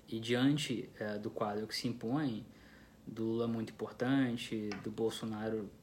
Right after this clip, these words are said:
se consolidando pela direita e de fato de que são duas vagas no segundo turno,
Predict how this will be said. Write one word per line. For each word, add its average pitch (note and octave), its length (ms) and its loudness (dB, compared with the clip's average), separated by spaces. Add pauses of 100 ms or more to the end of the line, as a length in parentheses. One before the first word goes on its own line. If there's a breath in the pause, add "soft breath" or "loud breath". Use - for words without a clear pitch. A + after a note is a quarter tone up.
(140)
se - 100 -10
consolidando A2 720 -4
pela G#2+ 220 -2
direita A2+ 800 0
e G#2+ 180 -2
de G#2 120 -8
fato - 280 -4
de A2+ 60 -10
que - 80 -12
são A2+ 220 -2
duas A#2+ 300 4
vagas A2 400 -2
no - 40 -10
segundo B2 320 -2
turno, C3+ 400 0